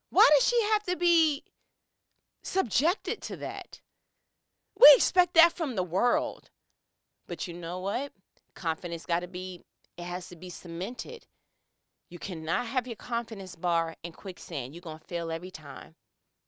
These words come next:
And at that point, her husband was her confidence at that time. And God bless him that he represented the unit that, like, he needed to. God bless him on that.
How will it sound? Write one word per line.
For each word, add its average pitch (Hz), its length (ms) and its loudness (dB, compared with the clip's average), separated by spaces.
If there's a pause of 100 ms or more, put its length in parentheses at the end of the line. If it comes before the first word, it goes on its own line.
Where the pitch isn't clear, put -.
(460)
And 180 160 0
at 151 220 -6
that 220 380 2
point, 143 540 -8 (280)
her 180 160 -6
husband 175 400 -4
was 156 140 -8
her 156 80 -8
confidence 139 600 -8
at 131 140 -12
that - 200 -12
time. - 380 -16 (540)
And 226 120 -2
God 220 200 2
bless 196 300 -4
him 160 120 -10
that 151 100 -6
he 185 100 -12
represented 156 600 -6
the 143 80 -12
unit 139 340 -10
that, 147 220 -8
like, 135 140 -10
he 165 100 -14
needed 151 340 -10
to. - 280 -14 (220)
God 165 140 0
bless 160 280 -6
him 139 120 -14
on 131 120 -16
that. - 260 -16